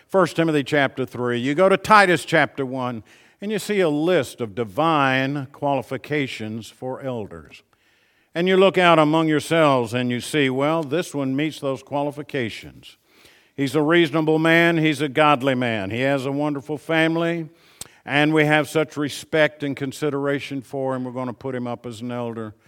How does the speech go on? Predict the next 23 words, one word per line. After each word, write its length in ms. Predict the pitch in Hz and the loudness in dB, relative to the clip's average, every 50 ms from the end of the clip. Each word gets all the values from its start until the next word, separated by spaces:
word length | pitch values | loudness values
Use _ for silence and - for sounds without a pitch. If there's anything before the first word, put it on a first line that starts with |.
| _ _ _ _ _ _ _ _ | _ _ _ _ _ _ _ _
And 120 | 139 139 | -10 -10
the 40 | 127 | -6
congregation 920 | - 156 151 151 147 147 143 139 127 113 143 147 147 139 - - 139 139 | -4 -2 -2 -2 -2 -2 -4 -4 -4 -2 0 0 0 -2 -4 -6 -6 -6
accepts 520 | 135 123 - - 151 139 - - - - - | -8 -8 -8 -6 -4 -4 -6 -6 -10 -10 -8
him 140 | 135 131 | -6 -6
as 140 | 131 123 107 | -6 -6 -8
an 100 | 123 127 | -8 -8
elder 320 | 127 131 127 127 120 120 113 | -6 -4 -4 -4 -4 -4 -6
to 100 | 117 117 | -6 -6
make 280 | 120 123 123 101 - | -6 -6 -8 -8 -10
decisions 840 | - 123 113 - - 139 139 131 127 117 - - 113 107 101 95 113 | -12 -12 -12 -12 -10 -8 -6 -6 -8 -8 -10 -12 -14 -14 -14 -12 -12
in 180 | 110 107 107 | -12 -10 -10
matters 400 | 110 117 117 117 113 110 107 95 | -8 -6 -6 -6 -6 -8 -10 -10
of 140 | 110 104 104 | -12 -14 -14
expediency. 1000 | 110 104 - - - - 147 143 127 95 92 80 73 - - - - - - 73 _ _ _ _ _ _ _ _ _ - - _ _ _ _ _ _ _ | -14 -16 -18 -20 -16 -12 -12 -10 -10 -10 -12 -14 -16 -18 -20 -20 -20 -20 -20 _ _ _ _ _ _ _ _ _ _ -20 -20 _ _ _ _ _ _ _
Elders 420 | - 139 147 151 151 147 143 131 107 | 0 2 4 4 4 2 0 0 -2
do 200 | 98 127 135 127 | -4 -4 -4 -2
not 420 | 127 127 123 123 107 - - - - - - _ _ _ _ _ _ | -2 0 -2 -2 -2 -4 -10 -18 -20 -20 -20 _ _ _ _ _ _
come 260 | - - 135 127 123 | -8 -6 -4 -2 -2
up 180 | 120 113 - - | -2 -4 -4 -6
with 260 | 110 110 110 104 - | -6 -6 -6 -6 -6
new 200 | 110 113 120 117 | -6 -6 -6 -6
doctrine. 800 | 101 87 123 113 113 113 - _ - 101 107 127 139 160 165 | -4 -2 -2 -2 -2 -4 -8 _ -12 -10 -10 -10 -10 -12 -14